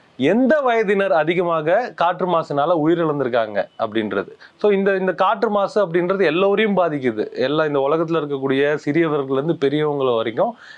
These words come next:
எல்லோரையும் இது வந்து அஃபெக்ட் பண்ணக்கூடியதா இருக்கு. ஆனா யாரை அதிகமா இது இம்பாக்ட் பண்ணுது, யார் வந்து அதிகமா, எந்த வயதினர் அதிகமாக காற்று மாசுனால இறந்திருக்காங்க அப்படின்ற கேள்விக்கு மிக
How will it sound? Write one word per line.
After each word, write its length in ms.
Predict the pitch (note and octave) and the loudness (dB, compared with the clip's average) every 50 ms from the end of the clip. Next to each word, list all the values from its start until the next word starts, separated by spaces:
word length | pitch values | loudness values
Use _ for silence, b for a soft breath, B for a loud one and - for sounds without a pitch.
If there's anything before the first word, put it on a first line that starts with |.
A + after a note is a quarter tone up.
| B B | B B
எல்லோரையும் 520 | B C#3+ E3 G3 G#3+ G#3+ G#3 G#3+ A#3 A#3 G#3+ | B 0 2 2 2 2 2 2 2 2 2
இது 160 | G3+ F3 E3+ | 2 2 0
வந்து 200 | E3+ E3+ F#3 F#3 | 0 0 2 0
அஃபெக்ட் 260 | D#3 - - D#3+ D#3 | 0 0 -2 -4 -4
பண்ணக்கூடியதா 580 | - D#3 C#3+ C#3 B2+ C3 B2+ B2 A#2 A#2 C3 B2+ | -2 -2 -2 -2 -2 0 -2 0 0 0 0 0
இருக்கு. 300 | A2+ G#2+ F#2+ - - - - | 0 -2 -4 -12 -14 -12 -6
ஆனா 240 | - B2+ D3 F#3 A#3 | -4 -2 0 0 0
யாரை 520 | A#3 D#3+ B2+ C3+ C#3 E3+ G#3 A#3+ B3+ A#3+ | 0 0 0 2 2 2 2 2 2 2
அதிகமா 600 | A#3 G3+ E3 D#3+ D#3 E3+ F#3 F3 A3+ G#3+ G#3+ A3 | 2 2 0 0 0 -2 0 0 0 0 2 0
இது 120 | G#3 F3 D3+ | 0 0 -2
இம்பாக்ட் 480 | C#3+ D3+ E3+ E3 E3+ - G3 F#3 E3+ - - | -2 -2 -2 -2 -2 0 0 0 -2 -4 -6
பண்ணுது, 280 | C#3 B2 A2 F#2+ - - - B B B B B B B | -4 -4 -4 -6 -8 -12 -16 B B B B B B B
யார் 360 | B2 C#3 D#3 F#3 A#3+ C4 A#3+ | 0 2 2 4 2 2 2
வந்து 260 | A3 G#3 F#3+ G3 A3+ | 2 0 0 2 2
அதிகமா, 500 | G#3+ F3+ E3 E3+ G3 F#3 - G#3 G#3 G3+ | 2 2 2 0 0 0 0 2 2 2
எந்த 380 | E3+ D3+ E3 F#3+ A3 G#3+ B3 A#3 | 2 0 0 0 0 2 2 2
வயதினர் 560 | F#3+ E3+ E3+ F#3 G#3 G#3 G3 G#3 G#3 G#3 F#3+ | 2 2 2 2 2 2 0 0 0 2 0
அதிகமாக 640 | F3 D#3+ D#3 E3+ F3 F3 F3 E3 D3+ C#3+ C#3+ F3+ G3+ | 0 0 0 -2 -2 0 0 0 0 0 2 0 0
காற்று 480 | F#3+ - E3+ D#3+ E3+ F#3+ F#3+ - G#3 G3 | 0 0 0 0 0 0 -2 -2 -4 -2
மாசுனால 680 | F3+ F3 E3 D#3 C#3 D#3 D3+ C#3+ C#3 C#3 D3 E3 G3 G3+ B B B B B B | 0 0 -2 -2 -2 -4 -4 -2 -2 0 2 2 0 0 B B B B B B
இறந்திருக்காங்க 1000 | C3 C#3+ E3+ G#3+ A3+ A#3 A3+ A3 G#3 D#3+ F#3+ E3+ E3 D#3 E3 E3+ D#3+ C#3 A#2 B2 | 0 0 2 2 2 2 2 0 0 2 0 0 0 0 0 0 2 2 2 0
அப்படின்ற 360 | B2 C3 C#3+ E3 E3 E3 C#3+ B2 | 0 -2 -2 0 0 -2 -2 -2
கேள்விக்கு 500 | - D3 D3+ D#3 D3 C3+ A#2+ A#2 G3 F#3 | -2 -2 -2 -2 -2 -4 -4 -2 -4 -2
மிக 400 | E3 D3+ C#3+ D#3 D#3+ F#3 G#3 | -2 -2 -2 -2 0 0 0